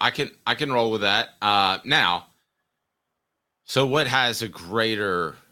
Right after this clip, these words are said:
emphasis? Is it Andy Kelly playing for the hometown school and having a very stellar career?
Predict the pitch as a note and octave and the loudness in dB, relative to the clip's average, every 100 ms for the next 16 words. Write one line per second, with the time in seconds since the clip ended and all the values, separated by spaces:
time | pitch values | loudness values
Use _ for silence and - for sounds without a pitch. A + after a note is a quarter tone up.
0 | _ _ _ - F#2 - C2+ - - - | _ _ _ -12 -10 -10 -12 -14 -16 -18
1 | - _ - D2+ F2+ - - F#2 G2 F2+ | -18 _ -14 -10 -8 -8 -6 -4 -4 -6
2 | - - - F#2 G2 G2+ G#2+ G#2 G#2 F#2 | -8 -12 -8 -4 -4 -2 -4 -4 -6 -10
3 | _ _ _ - F2+ F2 E2+ D#2+ - D2 | _ _ _ -6 -2 -2 -4 -8 -10 -8
4 | D2+ F2 F2 F2 D#2+ E2+ D#2+ C#2+ - - | -6 -6 -10 -10 -8 -4 -4 -6 -12 -10
5 | G2 F#2+ F#2 F2+ E2 C2+ D2+ D2+ D2 C#2+ | -6 -6 -6 -8 -10 -6 -4 -4 -4 -8
6 | C2+ C#2+ D2+ C#2+ - - D#2+ E2 C#2 - | -8 -8 -6 -8 -8 -8 -6 -8 -10 -10
7 | D#2 F2 F#2 F#2 F#2 F2+ | -6 -4 -2 -2 -4 -6